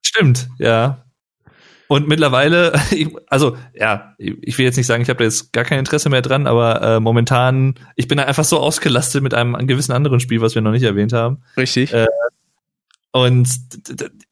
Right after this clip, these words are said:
Speaker 1: ja, also irgendwann werde ich mir vielleicht mal eine Switch holen und dann auch Animal Crossing, aber das ist jetzt erstmal nichts, was jetzt geplant ist. Und es ist halt auch wieder so ein Spiel, wenn du dir selber, glaub ich, nicht Ziele setzt und Grenzen oder wie auch immer, dann kannst du das halt im Prinzip endlos spielen. Und das ist halt immer,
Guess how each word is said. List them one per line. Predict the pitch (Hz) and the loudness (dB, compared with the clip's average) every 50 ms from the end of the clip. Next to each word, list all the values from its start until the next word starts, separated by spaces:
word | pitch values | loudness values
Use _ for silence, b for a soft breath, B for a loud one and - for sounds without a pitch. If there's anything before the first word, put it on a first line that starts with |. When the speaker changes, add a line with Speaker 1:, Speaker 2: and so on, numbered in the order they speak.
| _ 147 139 | _ -4 -2
Speaker 1:
ja, | 123 104 110 110 104 | 0 0 2 0 0
also | 104 117 120 131 | 0 0 0 0
irgendwann | 156 160 165 170 156 147 | 2 2 2 2 2 2
werde | 139 143 151 | 2 2 0
ich | 151 - | 0 0
mir | 160 | 0
vielleicht | - - 139 139 | 0 0 0 0
mal | 147 135 | 0 0
eine | 135 | 0
Switch | - - 147 147 - | 0 0 -2 0 0
holen | 151 147 139 | 2 2 2
und | 131 127 | 2 2
dann | 131 123 120 | 0 0 0
auch | 117 - - | -2 -4 -2
Animal | - 127 123 120 117 113 | -2 0 2 2 2 0
Crossing, | - - 123 123 127 127 123 117 | 0 0 -2 0 0 0 0 2
aber | 110 110 107 107 | 2 2 2 2
das | 104 107 - | 0 -2 -4
ist | - - | -4 -4
jetzt | 123 120 - | -4 -4 -4
erstmal | 110 - - 117 | -4 -4 -2 -2
nichts, | 113 117 - - | -2 -4 -4 -4
was | 120 - | -4 -4
jetzt | 113 110 - - | -4 -4 -4 -6
geplant | 113 - 123 123 127 | -6 -2 -2 0 0
ist. | 123 - - | -2 0 2
Und | 185 202 208 208 B B B B | 2 2 2 0 B B B B
es | B 151 | B -6
ist | 175 - 175 | -4 -2 0
halt | 175 175 | 0 0
auch | - 185 180 | 0 -2 0
wieder | - 175 160 | 0 0 0
so | 147 151 | 2 0
ein | 160 | 0
Spiel, | - - - 165 170 175 170 156 | -2 -2 -2 0 2 2 2 4
wenn | 156 170 | 4 2
du | 160 | 4
dir | 147 139 | 4 2
selber, | 127 131 143 180 202 220 220 220 | 2 2 2 2 2 2 0 0
glaub | 202 196 175 180 180 | 0 0 0 2 2
ich, | 180 - - | 0 0 0
nicht | 165 156 - - | 0 -2 0 -2
Ziele | - - 196 233 254 233 151 | -2 0 0 2 2 2 2
setzt | 120 117 135 147 156 - - - | 2 2 0 0 -2 -4 -6 -4
und | 120 127 127 127 - - - | -4 -4 -4 -4 -8 -12 -8
Grenzen | - - 143 185 254 - - 190 185 | -4 0 0 0 0 2 2 2 2
oder | 147 156 139 131 143 | 2 2 0 0 0
wie | 151 139 | 0 0
auch | 147 - | 0 0
immer, | 147 170 151 160 175 B B B B B | 0 2 2 2 0 B B B B B
dann | 139 135 | -4 -4
kannst | - 165 175 - | -2 -4 -4 -2
du | 147 | 0
das | 139 135 - | -2 0 0
halt | 151 139 - | 0 0 0
im | 139 143 | 0 0
Prinzip | - 208 208 - 143 - | 0 0 -2 -2 -2 -2
endlos | 131 139 143 131 107 104 - | 0 0 2 2 2 0 0
spielen. | - - - 101 98 101 104 | -2 -4 -2 0 2 2 2
Und | 107 107 113 | 0 0 0
das | 117 131 | -2 -2
ist | 123 127 | -2 -2
halt | 147 127 123 | -2 -2 0
immer, | 117 131 135 127 127 123 | 0 0 0 0 0 -2